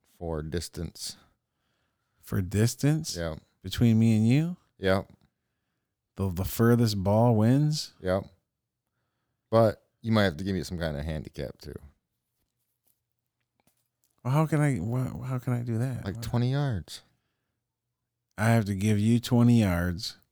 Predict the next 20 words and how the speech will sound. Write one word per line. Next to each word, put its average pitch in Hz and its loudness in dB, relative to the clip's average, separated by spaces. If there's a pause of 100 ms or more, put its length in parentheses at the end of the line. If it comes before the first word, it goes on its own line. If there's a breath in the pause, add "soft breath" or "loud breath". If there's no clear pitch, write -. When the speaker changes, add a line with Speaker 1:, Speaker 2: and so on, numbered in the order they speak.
(140)
Speaker 1:
Yep. 87 -8 (840)
Speaker 2:
And 95 0
then 92 2
we'll 90 0
drive 95 2
the 110 2
balls. 95 0 (800)
And 92 -2
then 87 -2
who's, 95 0
if 87 -6
you 95 -2
beat 101 0
me 95 0 (360)
with 92 -8
the 92 -4
twenty 101 0
yards, 85 -2 (1300)
then 82 -2
what? 71 -6